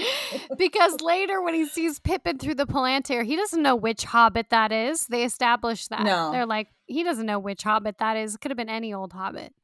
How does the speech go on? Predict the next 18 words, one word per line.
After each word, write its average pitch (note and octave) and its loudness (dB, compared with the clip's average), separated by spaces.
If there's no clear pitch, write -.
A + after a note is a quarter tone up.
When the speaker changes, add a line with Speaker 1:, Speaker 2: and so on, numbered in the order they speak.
Speaker 1:
You A#3+ 4
Speaker 2:
Right. B3+ 8
Speaker 1:
know? F#3+ -6
Speaker 2:
Well, C4+ 8
and D4+ 8
my D4 6
interpretation C4 0
of F#3 -4
this F3+ 4
is F3 -8
more G3 2
of A3+ 2
along F#3 2
the F3+ -4
lines D#3+ -4
of, E3+ -6
like, D#3+ 0
uh, E3+ 2